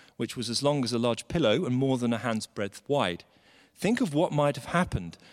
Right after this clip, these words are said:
as a result of your blessed worrying if the dear angels had not intervened. I fear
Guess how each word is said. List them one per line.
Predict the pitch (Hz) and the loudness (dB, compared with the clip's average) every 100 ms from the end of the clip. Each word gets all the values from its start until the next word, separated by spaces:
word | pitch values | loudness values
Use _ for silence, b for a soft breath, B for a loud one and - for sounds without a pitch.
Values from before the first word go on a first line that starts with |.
| B | B
as | 120 | -4
a | 131 | -2
result | 120 135 156 - | 0 2 2 0
of | 127 | -4
your | 127 143 | 0 0
blessed | 123 151 - 131 | 2 0 0 0
worrying | 170 202 107 82 78 - B B | 0 2 0 -2 -8 -16 B B
if | 127 | -6
the | 131 | -4
dear | 170 151 170 | 0 2 4
angels | 226 131 113 | 2 0 -2
had | 113 127 | -4 -4
not | 147 | -4
intervened. | 139 127 143 101 76 - - _ _ _ _ _ _ _ _ _ b b b b | -4 -4 -4 -6 -8 -14 -20 _ _ _ _ _ _ _ _ _ b b b b
I | 156 | 0
fear | 170 - 180 170 175 | 2 2 4 4 0